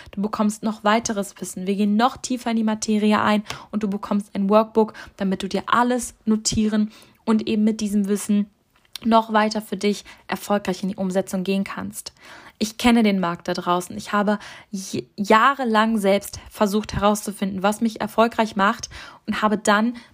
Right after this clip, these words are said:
mit Methoden, die geholfen haben, aber auch mit vielen Methoden, die ich inzwischen selbst entwickelt habe,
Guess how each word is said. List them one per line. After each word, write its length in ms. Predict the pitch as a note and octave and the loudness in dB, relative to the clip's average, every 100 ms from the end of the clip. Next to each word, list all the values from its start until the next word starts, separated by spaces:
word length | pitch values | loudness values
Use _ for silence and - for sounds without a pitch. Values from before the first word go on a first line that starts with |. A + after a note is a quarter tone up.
| - | -4
mit 220 | D4+ - | -4 -4
Methoden, 480 | C#4 A#3+ A#3+ A#3 G#3+ | -10 -4 0 2 2
die 100 | G#3 | 2
geholfen 500 | G#3 G#3 A3 G#3+ F#3 | 2 2 2 -2 -2
haben, 180 | G3 A3 | -2 -4
aber 280 | - A3 A#3 | -4 0 0
auch 140 | - - | -2 -4
mit 160 | G#3+ | -8
vielen 380 | - C4 C4 B3+ | -6 -4 0 0
Methoden, 440 | A#3+ A#3 - A3 | 0 -4 -4 -2
die 80 | G#3 | -2
ich 120 | G3+ | -4
inzwischen 500 | - G#3 - A3 A3 G#3+ - - | -8 -8 -6 -4 -6 -8 -14 -16
selbst 380 | - A3 A3+ - | 0 0 0 -2
entwickelt 480 | G#3 G3+ - F#3+ - | -4 -4 -4 -6 -2
habe, 320 | F#3+ F#3+ | 0 0